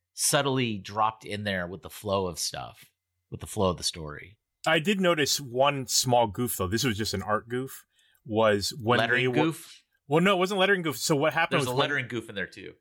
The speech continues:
Speaker 2: when, when the bad cop goes in there and wants to confront Anthony, and they're arguing, et cetera, and, and, and this is before Anthony had revealed his powers in the interrogation room. They actually had a panel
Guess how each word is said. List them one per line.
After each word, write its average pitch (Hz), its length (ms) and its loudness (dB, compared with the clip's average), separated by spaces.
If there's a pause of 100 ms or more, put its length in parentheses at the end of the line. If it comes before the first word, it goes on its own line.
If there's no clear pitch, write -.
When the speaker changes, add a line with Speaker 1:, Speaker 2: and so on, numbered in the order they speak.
(220)
Speaker 2:
when, 139 480 0 (120)
when 135 440 0 (200)
the 110 300 2
bad 131 320 0
cop 98 360 0 (260)
goes 120 300 4
in 123 160 0
there 107 260 4
and 95 420 -4
wants 110 260 2
to 107 60 -6
confront 120 600 -2 (220)
Anthony, 92 600 -4
and 104 160 -4
they're 104 160 4
arguing, 104 840 0
et 95 140 -8
cetera, 101 500 4
and, 87 140 -2
and, 95 220 -6
and 92 400 -8
this 113 200 -2
is 101 100 -8
before 107 400 2
Anthony 95 580 -4 (260)
had 101 120 2
revealed 98 380 2
his 92 100 -4
powers 98 420 0
in 101 220 -4
the 92 140 0
interrogation 101 680 2
room. 92 220 -6 (420)
They 117 160 2
actually 143 280 2
had 131 120 2
a 113 60 -2
panel 135 560 -2